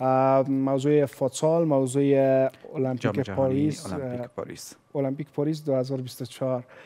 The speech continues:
Speaker 1: هم آغاز می‌شه. بیننده این رقابت‌ها، این بازی‌ها و این برنامه‌های زیبا همچنان باشین. در مورد بردهداری مدرن می‌خوای گپ بزنی؟
Speaker 2: خودت گپ بزن ناظم جان.
Speaker 1: خب، بردهداری مدرن، مدرن خو می‌فهمی یا مدرن نمی‌فهمی
Speaker 2: مدرن.
Speaker 1: چی است؟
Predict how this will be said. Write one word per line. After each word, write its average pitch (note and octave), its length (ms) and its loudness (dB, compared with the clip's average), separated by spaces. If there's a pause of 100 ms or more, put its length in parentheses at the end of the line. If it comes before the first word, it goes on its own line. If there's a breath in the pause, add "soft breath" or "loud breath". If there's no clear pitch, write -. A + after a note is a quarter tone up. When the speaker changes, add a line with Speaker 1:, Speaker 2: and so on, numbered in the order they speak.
(160 loud breath)
Speaker 1:
هم D3 220 -2
آغاز D3+ 460 4
می‌شه. F#3+ 260 -2
بیننده C#3+ 360 0
این C#3 120 2
رقابت‌ها، C#3 760 2
این C#3 180 -2
بازی‌ها C#3 600 -2
و B2+ 180 -2 (500 loud breath)
این G3 140 4
برنامه‌های F3+ 440 6
زیبا D#3+ 280 4
همچنان C#3 440 2
باشین. B2+ 240 0
در C#3 120 4
مورد D3+ 380 4
بردهداری C3 580 2
مدرن C3 400 0
می‌خوای C3+ 300 -4
گپ F3+ 160 0
بزنی؟ F#3 280 -4 (600 loud breath)
Speaker 2:
خودت F#3+ 280 4
گپ G#3+ 140 0
بزن G3+ 180 -8
ناظم F3 260 -6
جان. F#3 120 -6 (280 loud breath)
Speaker 1:
خب، - 220 4 (180)
بردهداری F3 560 8
مدرن، F#3 420 6
مدرن D#3+ 400 6
خو C3+ 140 -4
می‌فهمی C3+ 340 0
یا C3 120 0
مدرن C3 360 2
نمی‌فهمی B2 400 -2
Speaker 2:
مدرن. G#2 300 -6
Speaker 1:
چی A2+ 80 -10
است؟ - 220 -18